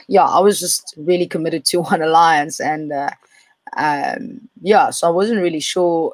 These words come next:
you know, I couldn't fill in, put, connect all the dots with other people, but I definitely connected the dots with Mike and his alliance, and, uh, yeah, that was where that was coming from.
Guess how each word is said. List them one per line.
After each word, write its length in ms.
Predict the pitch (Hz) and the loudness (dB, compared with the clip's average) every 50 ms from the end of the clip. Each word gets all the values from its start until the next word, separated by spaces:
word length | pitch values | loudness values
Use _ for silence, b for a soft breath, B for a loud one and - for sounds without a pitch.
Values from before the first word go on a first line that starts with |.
| - _ - | -8 _ -10
you 100 | 170 160 | -8 -6
know, 300 | 151 143 143 127 - - _ _ _ _ _ _ _ _ - - - | -6 -4 -6 -6 -8 -10 _ _ _ _ _ _ _ _ -20 -18 -14
I 40 | - | -6
couldn't 220 | - - 214 208 196 | -4 -2 -2 -2 -2
fill 180 | - - 185 | -2 -2 -2
in, 240 | 170 165 143 123 - _ _ _ _ _ _ _ _ | -2 -2 -4 -6 -8 _ _ _ _ _ _ _ _
put, 160 | - 135 131 - - - | -6 -6 -6 -6 -10 -10
connect 280 | - 175 170 170 - | -6 -6 -6 -4 -4
all 100 | 170 170 | -4 -6
the 80 | 147 147 | -4 0
dots 380 | 151 - 147 - - - - - | 2 2 2 2 0 -6 -10 -12
with 120 | 147 - - - | -14 -10 -6 -4
other 160 | 160 160 143 | -4 -4 -4
people, 340 | - - - 165 - - 123 | -6 -8 -10 -8 -8 -8 -6
but 140 | - 135 135 | -4 -2 -2
I 80 | 139 | -2
definitely 400 | 135 - - 180 175 185 165 156 | 0 0 0 0 0 -2 -4 -4
connected 360 | - 156 147 143 139 - 156 - | -4 -4 -4 -4 -6 -8 -10 -10
the 60 | - | -6
dots 320 | 202 - 147 135 - - | -2 -2 -2 -2 -2 -6
with 100 | 139 135 | -6 -4
Mike 300 | 143 139 131 131 131 - | -2 -2 -2 -2 -4 -6
and 160 | - - - B B B B B B B | -10 -12 -12 B B B B B B B
his 220 | - 156 135 - 135 | -6 -4 -4 -4 -4
alliance, 560 | 127 123 127 117 113 - 123 123 - - - - | 0 0 0 0 0 -4 -6 -8 -8 -10 -8 -8
and, 240 | 131 139 - - - - | -8 -8 -8 -8 -6 -6
uh, 200 | - - - - | -4 -4 -6 -4
yeah, 240 | - - - 120 131 - | -2 0 0 0 2 0
that 120 | 143 156 | 2 2
was 180 | 175 175 - 160 | 2 2 2 2
where 100 | 160 151 | 2 2
that 120 | - - | 2 2
was 120 | 123 131 - | 0 -2 -4
coming 240 | - - 107 117 139 | -4 -6 -8 -8 -8
from. 320 | - - - - - - | -8 -10 -10 -10 -12 -16